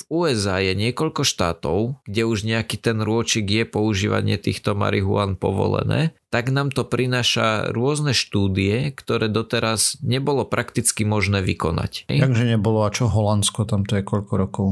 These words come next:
Speaker 2: Či čo sa flakali?
Speaker 1: Tak Holanďania sa asi flakajú, no. Ja, nie, nie, nie som si úplne istý. Tie-, takto, tiež mi to napadlo,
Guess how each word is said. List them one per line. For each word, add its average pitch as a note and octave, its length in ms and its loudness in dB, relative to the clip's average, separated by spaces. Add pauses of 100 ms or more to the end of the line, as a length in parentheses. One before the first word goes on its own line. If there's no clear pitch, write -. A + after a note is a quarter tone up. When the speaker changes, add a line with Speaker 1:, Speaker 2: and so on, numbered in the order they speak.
(400)
Speaker 2:
Či - 80 -18
čo - 160 -10
sa A#2 160 -4
flakali? G#2+ 560 -2 (160)
Speaker 1:
Tak A2+ 320 -2
Holanďania A#2 640 0
sa A2 240 0
asi G#2+ 160 0
flakajú, - 560 -2
no. A2+ 400 2
Ja, - 240 0
nie, - 80 2 (240)
nie, A2 160 2 (160)
nie D3+ 160 4
som E3 160 2
si D3 240 2
úplne C3+ 320 -2
istý. A2+ 400 -2
Tie-, - 320 -2
takto, C3+ 320 -4
tiež C3+ 400 -2
mi G3+ 80 -2
to E3 160 -2
napadlo, G2 640 -2